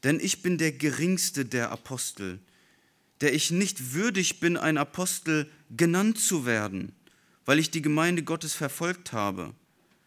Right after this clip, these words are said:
Aber durch Gottes Gnade bin ich, was ich bin. Und seine Gnade mir gegenüber ist nicht vergeblich gewesen, sondern ich habe viel mehr gearbeitet als sie alle. Aber nicht ich, sondern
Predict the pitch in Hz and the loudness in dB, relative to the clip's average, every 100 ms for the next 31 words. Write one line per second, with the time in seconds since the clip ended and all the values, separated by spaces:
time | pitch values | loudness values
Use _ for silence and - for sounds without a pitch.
0 | _ _ _ _ _ - 117 135 127 135 | _ _ _ _ _ -4 0 0 0 -2
1 | - - 185 220 226 - 156 170 190 170 | -2 -2 -2 -2 -4 -2 0 2 2 0
2 | 127 180 202 - 180 147 160 - 151 - | 0 0 0 0 -2 -2 -4 -2 -4 -2
3 | 180 175 104 - - - - - - - | 0 2 0 -4 -18 -20 -20 -20 -8 -2
4 | 139 160 190 247 202 165 185 233 196 190 | 0 2 4 4 2 2 2 2 2 2
5 | 226 190 185 190 202 170 160 - 247 247 | 0 0 0 0 0 0 -2 -2 -2 -2
6 | - 135 123 247 220 196 - 131 127 123 | -4 -2 0 0 0 -4 -2 -2 0 0
7 | 107 98 90 - - - - - - 147 | 0 -2 -4 -12 -20 -20 -20 -10 -2 0
8 | 156 156 147 - - - - - 156 170 | 2 2 0 -6 -20 -18 -6 -2 0 0
9 | 165 - - 233 240 147 160 226 156 - | -2 -4 -2 0 2 4 2 0 -2 0
10 | 151 190 175 131 - 117 110 - 117 - | 0 0 0 -2 -6 -2 2 2 2 0
11 | 196 113 95 - _ _ _ _ - 110 | 0 -2 -4 -10 _ _ _ _ -2 2
12 | 113 110 107 - 147 - - 107 104 101 | 4 4 2 -2 -4 -2 -2 0 -2 -2
13 | 95 | -4